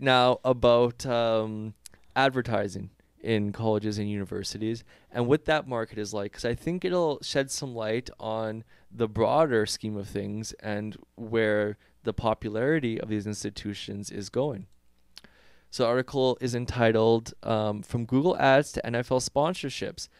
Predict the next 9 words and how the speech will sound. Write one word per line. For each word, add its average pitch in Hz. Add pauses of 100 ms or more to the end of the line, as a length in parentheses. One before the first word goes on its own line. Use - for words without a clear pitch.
(160)
Colleges 120
Throw 120
Billions 110
at 110
Marketing 120
Themselves 104
to 110
Attract 98
Students. 113